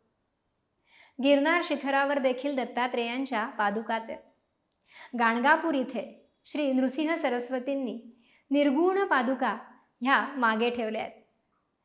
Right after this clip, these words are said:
नृसिंहवाडीला दत्तांच्या मनोहर पादुकांची पूजा केली जाते,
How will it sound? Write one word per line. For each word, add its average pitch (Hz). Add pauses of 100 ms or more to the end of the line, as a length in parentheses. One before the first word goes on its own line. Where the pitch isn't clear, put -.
(340)
नृसिंहवाडीला 294
दत्तांच्या 294
मनोहर 302
पादुकांची 262
पूजा 240
केली 220
जाते, 226